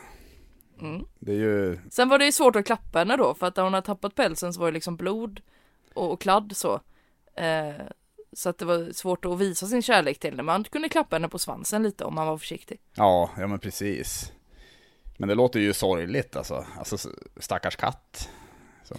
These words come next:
Speaker 2: eh
Speaker 1: Jo, men det visade sig att hon var allergisk mot, eh, någon slags kattmat. Så sen när vi gav henne annan kattmat så blev det bättre då. Fast hon, pälsen
Speaker 2: Mm.
Speaker 1: växte ju inte ut igen, men hon slapp i alla fall ha sår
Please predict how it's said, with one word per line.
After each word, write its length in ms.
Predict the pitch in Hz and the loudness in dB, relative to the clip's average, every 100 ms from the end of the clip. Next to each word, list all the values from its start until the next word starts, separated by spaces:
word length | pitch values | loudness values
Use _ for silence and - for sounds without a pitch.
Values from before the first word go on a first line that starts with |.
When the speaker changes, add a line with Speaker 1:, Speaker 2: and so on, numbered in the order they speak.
| - | -10
Speaker 2:
eh 140 | - - | -10 0
Speaker 1:
Jo, 280 | 226 254 | 4 6
men 140 | 240 240 | 4 4
det 80 | 240 | 4
visade 300 | 247 240 208 | 4 0 0
sig 140 | 220 | 0
att 80 | 208 | -2
hon 180 | 208 196 | -4 0
var 240 | 185 185 | 2 4
allergisk 760 | 185 214 160 147 156 202 247 - | 2 2 2 0 -4 -6 -6 -2
mot, 520 | 202 165 170 - - | -2 -2 -6 -14 -4
eh, 180 | 165 160 | -2 0
någon 320 | 175 165 160 | -2 -4 -6
slags 260 | - 180 - | -8 -8 -4
kattmat. 500 | 202 - 208 202 - | -4 -2 0 0 -2
Så 100 | 202 | -2
sen 180 | 190 | 0
när 60 | 175 | 0
vi 60 | 202 | 2
gav 180 | 196 165 | 2 2
henne 140 | 170 | 2
annan 320 | 175 196 180 | 0 2 0
kattmat 420 | 208 220 - 131 - - - | 0 -6 -4 -6 -6 -20 -20
så 140 | - 190 | -4 0
blev 200 | 180 151 | 2 2
det 100 | 165 | 2
bättre 440 | 156 - - 233 | 0 -4 2 6
då. 180 | 214 - | 6 4
Fast 240 | - 170 | -4 -2
hon, 180 | 185 165 - - _ | -2 -2 -6 -20 _
pälsen 300 | - 185 185 | 8 10 6
Speaker 2:
Mm. 100 | 208 | 2
Speaker 1:
växte 160 | 190 208 | 2 0
ju 40 | |
inte 160 | 185 190 | 2 4
ut 220 | 214 - | 4 4
igen, 200 | 170 127 | 2 4
men 140 | 147 | 0
hon 100 | 175 | -2
slapp 240 | 170 175 180 | -2 -2 2
i 40 | |
alla 160 | 170 165 | 2 2
fall 160 | 170 | -2
ha 60 | 165 | -2
sår 360 | - 196 190 | 0 2 2